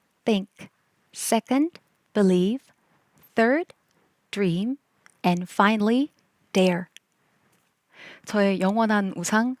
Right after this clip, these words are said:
월트 디즈니가 한 이야기입니다. 여러분들이 좋아하는 것은 무엇인지 한번 생각해 보시고, 그리고 믿어보세요. 그리고 꿈꿔보시고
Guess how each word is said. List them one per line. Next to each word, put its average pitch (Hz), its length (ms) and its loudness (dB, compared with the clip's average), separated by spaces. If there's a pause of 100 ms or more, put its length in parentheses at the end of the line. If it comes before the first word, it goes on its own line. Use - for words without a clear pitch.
월트 190 460 2
디즈니가 180 560 -2
한 220 320 -2
이야기입니다. 180 760 -2 (1120)
여러분들이 285 420 4
좋아하는 285 420 2
것은 262 260 -2
무엇인지 196 440 -4
한번 202 220 -6
생각해 302 480 -2
보시고, 208 540 -6 (400)
그리고 - 420 -12
믿어보세요. 196 600 -2 (600)
그리고 - 400 -6 (360)
꿈꿔보시고 294 800 -6